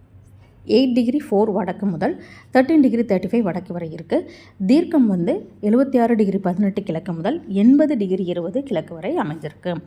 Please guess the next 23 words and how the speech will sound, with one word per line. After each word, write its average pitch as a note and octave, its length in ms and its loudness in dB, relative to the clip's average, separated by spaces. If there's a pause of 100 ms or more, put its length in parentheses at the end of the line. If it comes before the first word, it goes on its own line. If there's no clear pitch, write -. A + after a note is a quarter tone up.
(560)
தமிழ்நாட்டில் C#4+ 580 2
அதிக C#4 460 -2
அளவு A#3+ 240 2
பரப்பளவில் F#3 760 -4 (100)
மேங்க்ரோவ் C#4 480 2
காடுகள் G3+ 380 2
காணப்படும் G3 520 -2
மாவட்டம் E3+ 440 -4 (140)
கடலூர். D#3 520 -6 (640)
தீப்பாறைகள் C4+ 760 2 (100)
சிதைவடைவதன் G#3+ 800 2
மூலம் F3+ 320 -2
உருவாகும் F3+ 460 0
மண் A3+ 300 -2 (100)
கரிசல் F#3 440 -4 (180)
மண். D#3 320 -8 (1500)
தமிழ்நாட்டின் C4+ 720 6
சோழமண்டல D4 600 4
கடற்கரை A3 400 -2
பகுதியில் G3+ 400 0
காணப்படும் F#3+ 520 -2
மண் F3 200 -4
வகை E3+ 360 -4